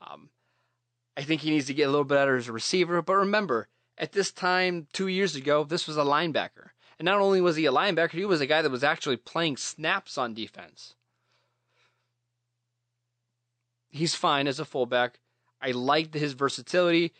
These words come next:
He can play special teams. If something disastrous happens at linebacker, you can always throw him in there,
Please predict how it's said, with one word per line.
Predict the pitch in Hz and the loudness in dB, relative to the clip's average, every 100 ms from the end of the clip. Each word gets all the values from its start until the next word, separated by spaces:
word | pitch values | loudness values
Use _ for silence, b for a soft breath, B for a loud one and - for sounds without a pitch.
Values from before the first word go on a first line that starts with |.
| b | b
He | - | -14
can | 127 123 | -8 -4
play | - 143 | 0 -2
special | - 139 135 | 0 -2 -2
teams. | 127 139 131 127 _ b b _ _ _ _ _ | -8 -6 -6 -8 _ b b _ _ _ _ _
If | 143 120 _ _ | -2 -2 _ _
something | - - 165 151 147 | -8 0 0 2 -2
disastrous | 117 110 127 131 - 131 - | -2 -2 0 0 0 -4 -2
happens | 123 120 117 | -2 -2 -4
at | 113 | -2
linebacker, | 113 117 113 113 110 110 | 0 0 0 -2 -2 -14
you | 110 | -12
can | - | -10
always | 110 104 - | -6 -6 -8
throw | - 107 | -6 -6
him | 110 110 | -6 -8
in | 107 | -8
there, | 107 107 104 | -6 -6 -8